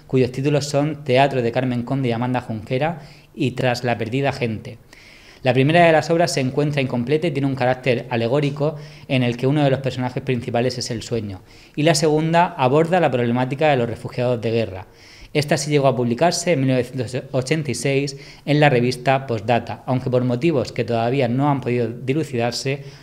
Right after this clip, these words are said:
lo hizo únicamente bajo la firma de Carmen Conde.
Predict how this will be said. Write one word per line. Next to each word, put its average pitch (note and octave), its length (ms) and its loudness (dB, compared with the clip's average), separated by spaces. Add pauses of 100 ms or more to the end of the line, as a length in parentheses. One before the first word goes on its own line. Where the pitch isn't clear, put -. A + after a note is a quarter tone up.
(100)
lo B2+ 80 2
hizo C#3+ 200 0
únicamente C3+ 520 0
bajo B2 200 0
la A2+ 80 0
firma B2 320 -2
de A2 80 -4
Carmen A2+ 340 -2
Conde. G2+ 360 -10